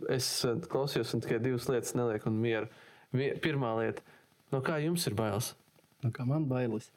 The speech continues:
Speaker 2: Ā, man ir bailes, ā, ā, no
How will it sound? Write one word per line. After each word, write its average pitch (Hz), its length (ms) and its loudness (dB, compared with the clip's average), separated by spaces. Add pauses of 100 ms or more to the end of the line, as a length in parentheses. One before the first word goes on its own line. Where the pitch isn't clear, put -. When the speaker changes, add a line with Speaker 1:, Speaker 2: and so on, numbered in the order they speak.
(360)
Speaker 2:
Ā, 127 400 0
man 156 300 0
ir 151 80 0
bailes, 147 600 0 (100)
ā, 127 480 2 (840)
ā, 117 100 0 (400)
no 135 240 -2